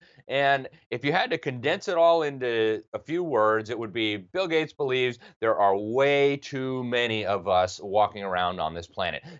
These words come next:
He's extremely unhappy with the fact that there's, what, seven billion people in the world. And if you listen to his speeches,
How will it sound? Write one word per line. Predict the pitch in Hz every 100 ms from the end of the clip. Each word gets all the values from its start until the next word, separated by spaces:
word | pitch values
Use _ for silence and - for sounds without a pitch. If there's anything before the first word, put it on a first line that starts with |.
| -
He's | 110 104
extremely | 107 - - 151 165 175 165 147
unhappy | 131 127 117 107 107 95 - 151
with | 95 117
the | 120
fact | 110 104 104 101
that | 98
there's, | 101 98 95 95 90
what, | 95 -
seven | 107 104 104
billion | 101 101 101 92
people | 95 90 92
in |
the | 90
world. | 87 90 98 - 160
And | - 113 120 113 - _
if | 113 107
you |
listen | 110 156 214
to | 175
his | 175 156
speeches, | - 208 330 101 110 135